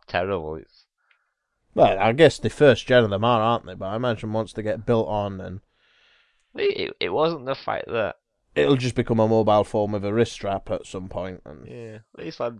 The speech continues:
Speaker 1: the one I had, I, I bought the Sony one. I can't remember what it was called, but there were two main problems. The screen was, it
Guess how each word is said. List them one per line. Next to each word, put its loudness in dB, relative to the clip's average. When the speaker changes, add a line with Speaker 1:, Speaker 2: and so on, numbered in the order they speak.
Speaker 1:
the -8
one 0
I -2
had, -4
I, -2
I 0
bought -2
the -8
Sony -10
one. -10
I -18
can't -6
remember -12
what -10
it -16
was -16
called, -10
but -14
there -8
were -6
two -6
main -2
problems. -10
The -12
screen -8
was, -8
it -6